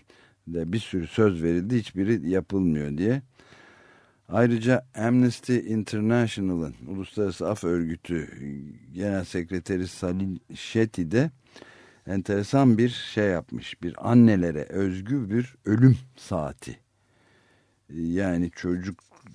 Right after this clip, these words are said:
doğum sırasında annelerin şeyini, e, çocuk ölümlerine, e, kadınların da ölümüne engel olacak bir sisteme,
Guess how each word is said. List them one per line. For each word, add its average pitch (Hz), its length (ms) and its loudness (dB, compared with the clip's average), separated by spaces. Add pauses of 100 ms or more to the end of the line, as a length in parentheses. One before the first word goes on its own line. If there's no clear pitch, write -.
(140)
doğum 120 360 8
sırasında 92 720 0
annelerin 95 720 2 (180)
şeyini, 90 480 2 (1600)
e, 65 60 -16 (580)
çocuk 107 360 -6
ölümlerine, 95 760 0 (2000)
e, 80 80 -12
kadınların 101 640 2
da 78 60 -4
ölümüne 95 600 2 (420)
engel 98 340 2
olacak 98 460 0
bir 107 180 2
sisteme, 101 760 0